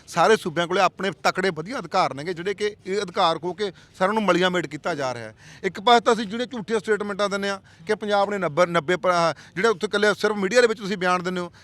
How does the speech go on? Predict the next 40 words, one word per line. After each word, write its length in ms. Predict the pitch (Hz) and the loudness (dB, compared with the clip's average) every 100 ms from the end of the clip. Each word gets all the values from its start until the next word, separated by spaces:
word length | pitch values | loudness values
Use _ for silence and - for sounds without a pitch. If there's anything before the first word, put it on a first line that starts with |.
| - | -6
ਇਹ 60 | |
ਸਭ 200 | 214 214 247 | 2 4 4
ਨੂੰ 100 | 247 | 0
ਪਤਾ 220 | 196 196 | 2 0
ਕਿ 100 | 208 | -2
ਪੰਜਾਬ 380 | 202 196 190 196 | -2 2 4 4
ਦੇ 80 | |
ਵਿੱਚ 140 | 202 208 | -2 -4
ਲੋਕਾਂ 220 | 196 202 | -6 -6
ਨੇ 80 | 196 | -8
ਪੰਜਾਬ 300 | 196 190 190 | -2 0 0
ਆਜ਼ਾਦੀ 320 | 190 180 180 | -2 -2 -2
ਦੇ 40 | |
ਵਿੱਚ 120 | 190 190 | -4 -4
ਨੱਬੇ 240 | 170 180 | -6 -6
ਪਰਸੈਂਟ 340 | 180 160 175 | -8 -8 -6
ਯੋਗਦਾਨ 300 | 170 165 165 | -6 -4 -6
ਪਾਇਆ। 320 | 160 139 123 123 - - | -4 -4 -4 -6 -12 -6
ਜਿਹੜਾ 140 | 202 269 | 4 6
ਉਹ 60 | 180 | 8
ਯੋਗਦਾਨ 360 | 220 226 240 233 | 8 8 4 4
ਪਾਇਆ 220 | 247 254 | 4 4
ਇਕੱਲਾ 280 | 247 240 247 | 4 4 6
ਉੱਥੇ 240 | 240 254 | 4 0
ਤੱਕ 240 | 240 240 | -2 0
ਸੀਮਤ 260 | 202 233 240 | 0 -2 -6
ਆ, 40 | |
ਤੁਸੀਂ 200 | 233 220 | -8 -4
ਉਹ 60 | 262 | -4
ਡਟ 240 | 190 196 | -2 -4
ਕੇ 100 | - | -4
ਉਹਨਾਂ 180 | 247 269 | 2 4
ਸਾਹਮਣੇ 280 | 214 226 247 | 4 2 0
ਕਿਉਂ 160 | 233 247 | 0 -2
ਨਹੀਂ 100 | 220 | 0
ਗੱਲ 140 | 202 | -2
ਕਰਦੇ 300 | 165 139 139 - - - | -2 -8 -12 -16 -20 -8
ਵੀ 100 | 233 | -4
ਸਾਡਾ 280 | 208 175 202 | 2 4 6
ਜਿਹੜਾ 180 | 233 | 6